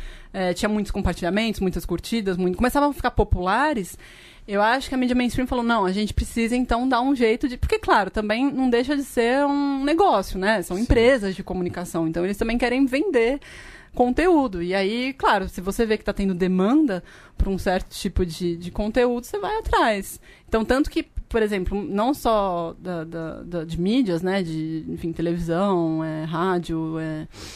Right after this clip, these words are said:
Speaker 1: é, programas de, enfim, jornal, revista, mas,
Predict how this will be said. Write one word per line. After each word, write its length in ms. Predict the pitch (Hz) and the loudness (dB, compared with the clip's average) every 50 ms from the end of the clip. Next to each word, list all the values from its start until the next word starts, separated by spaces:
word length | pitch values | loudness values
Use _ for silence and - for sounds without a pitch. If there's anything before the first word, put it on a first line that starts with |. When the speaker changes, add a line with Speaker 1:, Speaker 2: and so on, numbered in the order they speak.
| - - - - - - | -18 -20 -20 -20 -18 -14
Speaker 1:
é, 280 | - 175 165 160 151 - | -10 -8 -6 -6 -6 -4
programas 520 | - - 175 170 170 170 165 165 165 170 165 | -4 -4 -4 -4 -4 -4 -2 -2 -2 -4 -4
de, 280 | 165 160 156 156 - - | -4 -4 -4 -4 -4 -4
enfim, 440 | 190 175 180 170 160 156 165 175 180 - - - - - - 113 131 147 | -4 -4 -2 -2 -4 -4 -6 -8 -12 -16 -16 -16 -16 -14 -14 -12 -10 -8
jornal, 340 | 180 175 175 170 170 185 190 | -4 -2 0 0 2 0 0
revista, 460 | 180 180 175 175 226 277 294 - 254 | 0 -2 -2 -2 -2 -2 -2 -2 -2
mas, 500 | 214 208 214 233 254 285 277 - - - | 0 0 2 2 2 0 -2 -4 -8 -16